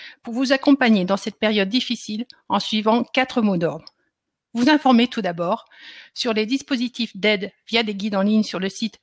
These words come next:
ski point F R. Vous conseiller avec un numéro vert à votre disposition au zéro huit cent un neuf cents cinq cent cinquante-cinq pour vous orienter sur ces dispositifs. Ou encore bénéficier, au travers de nos webinaires,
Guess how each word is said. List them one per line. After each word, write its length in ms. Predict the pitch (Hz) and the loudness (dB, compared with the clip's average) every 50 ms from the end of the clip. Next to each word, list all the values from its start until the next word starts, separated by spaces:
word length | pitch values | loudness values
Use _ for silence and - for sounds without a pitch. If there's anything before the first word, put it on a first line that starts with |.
| _ _ _ | _ _ _
ski 320 | - - - - 294 302 | -16 -16 -8 -4 -4 -4
point 280 | 285 - - 226 190 185 175 | -2 0 0 0 0 0 -4
F 160 | - - 175 | -4 -6 -4
R. 340 | 165 170 214 - - - - - _ _ _ _ _ _ _ _ _ 214 | -4 -2 -4 -6 -10 -14 -18 -20 _ _ _ _ _ _ _ _ _ -6
Vous 100 | 247 240 | -6 -2
conseiller 600 | - 339 339 - - 277 240 196 180 214 - - _ _ _ _ _ _ _ _ | 0 -2 -2 0 0 -2 0 0 -4 -6 -8 -12 _ _ _ _ _ _ _ _
avec 300 | - 196 196 202 - - | -4 -2 -2 -2 0 2
un 60 | 220 233 | 4 6
numéro 380 | 277 302 277 269 240 196 196 | 8 8 8 8 6 4 2
vert 220 | 185 196 196 202 190 | 2 2 2 2 2
à 80 | 170 | 0
votre 300 | 165 170 170 - - 190 | -2 -2 -4 -4 -6 -4
disposition 720 | 175 240 254 - - 247 233 202 208 196 - - - 180 202 - _ _ - - - _ _ | -4 -4 -4 -4 -6 -6 -6 -6 -6 -8 -10 -10 -12 -12 -14 -14 _ _ -20 -20 -20 _ _
au 100 | - 185 | -10 -8
zéro 400 | 208 220 262 254 233 262 220 - | -4 -2 -2 -2 0 0 -2 -2
huit 160 | - 208 247 269 | -2 -2 -2 -2
cent 180 | - - 214 | 0 0 2
un 240 | 190 190 226 277 277 262 | 2 4 4 2 2 2
neuf 240 | 233 220 220 233 - | 2 2 2 0 -2
cents 280 | - - 180 214 240 - _ - | -2 -2 -2 -2 -4 -6 _ -6
cinq 160 | - 254 247 | -4 -4 -2
cent 140 | - 247 233 | -2 -4 -4
cinquante-cinq 680 | - 226 220 - 196 196 196 - - 202 196 240 269 - - _ _ - - - _ _ _ | -4 -4 -4 -2 -4 -4 -6 -4 -2 0 2 2 2 0 -4 _ _ -20 -20 -20 _ _ _
pour 120 | - 220 220 | -10 -8 -6
vous 180 | 214 226 233 | -4 0 2
orienter 480 | 269 269 262 254 247 233 233 - 269 269 | 2 4 4 4 4 2 2 0 -2 -4
sur 160 | - - 226 | -4 -6 -8
ces 160 | - - 196 | -8 -8 -4
dispositifs. 840 | 185 233 247 - - 254 226 196 202 - - - 147 - - - _ _ _ _ _ _ _ _ _ - - - - - _ _ | -2 -2 -4 -2 -4 -6 -8 -8 -8 -10 -12 -12 -12 -12 -14 -16 _ _ _ _ _ _ _ _ _ -20 -20 -20 -20 -20 _ _
Ou 80 | 294 302 | 4 6
encore 380 | 311 254 - - 165 165 208 | 6 4 4 2 0 0 0
bénéficier, 720 | 214 208 226 226 220 214 - 226 208 - - 220 240 277 277 - | 2 2 2 2 2 2 -2 -8 -12 -10 -6 -6 -4 -4 -6 -8
au 80 | - 202 | -10 -10
travers 340 | - - 208 196 208 208 190 | -6 -4 -4 0 0 -2 -2
de 80 | 175 | -2
nos 180 | 180 190 202 220 | -2 -4 -2 0
webinaires, 600 | 247 254 240 208 202 190 180 175 180 202 208 - | 0 0 -2 -2 -2 -2 -2 -2 -2 -4 -6 -8